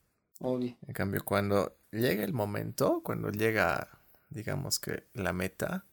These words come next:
Speaker 2: cuando llegas al destino, ya, listo, has llegado, ya. Ve, excelente, pero ya, listo. El proceso.
Speaker 1: ¿Alguna vez no te ha pasado que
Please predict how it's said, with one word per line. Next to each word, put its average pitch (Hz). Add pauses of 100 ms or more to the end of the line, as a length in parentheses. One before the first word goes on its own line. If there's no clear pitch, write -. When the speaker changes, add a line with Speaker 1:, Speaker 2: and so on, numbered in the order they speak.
(300)
Speaker 2:
cuando 98
llegas 98
al 90
destino, 98 (540)
ya, 190 (220)
listo, 185
has 156
llegado, 151
ya. 147 (480)
Ve, 156
excelente, 165
pero 143 (180)
ya, 196 (440)
listo. - (580)
El -
proceso. 104
Speaker 1:
¿Alguna 226
vez 214
no 190
te 185
ha 180
pasado 156 (560)
que 117